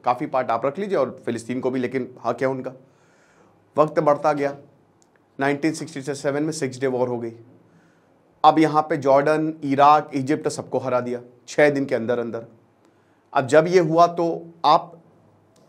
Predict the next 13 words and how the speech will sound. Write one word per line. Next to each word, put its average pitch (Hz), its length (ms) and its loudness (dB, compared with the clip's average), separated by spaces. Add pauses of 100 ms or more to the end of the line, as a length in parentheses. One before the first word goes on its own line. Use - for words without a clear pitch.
(100)
इजराइल 139 420 6
लेवेंट 151 420 4
का 175 80 4
तो 175 60 -4
पूरा 170 240 0
पार्ट, 170 300 2 (280)
सिनाई 156 380 2
पेनिनसुला 156 480 0
भी 151 120 -2
इजिप्ट 147 220 -4
का 147 80 0
ले 135 140 2
लिया, 131 180 -4